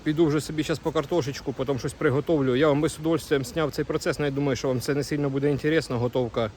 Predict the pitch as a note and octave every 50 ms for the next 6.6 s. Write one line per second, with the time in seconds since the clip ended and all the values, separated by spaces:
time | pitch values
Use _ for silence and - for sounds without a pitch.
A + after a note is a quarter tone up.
0 | - - - - - - - - - - C3+ C#3+ C3 - D3+ C#3+ C3+ D#3 E3 D#3+
1 | - - C3+ A#2+ C#3 - D3+ C3+ B2+ - D#3 D3+ C#3 - - - - - C3+ C3+
2 | - C3+ B2+ C#3+ C3 C3+ C3+ C#3 D3 C3 - - C3 C3+ C3 A#2 - - - D3+
3 | C3+ B2 - C3+ B2+ C3+ - D3 B2+ - C#3+ D3 D#3 D3 C3+ C3+ C3+ A#2+ B2 A2
4 | C3+ C3+ C#3+ C3+ B2+ B2 A#2+ - - - - - - - - - - - - -
5 | C3 C3 E3+ E3+ D#3+ - - D#3 - - D#3 D3 D3+ F3 F#3 D#3+ D3 E3+ E3+ E3+
6 | D#3 E3 F3 E3+ E3 D#3 D3+ B2+ A2+ - -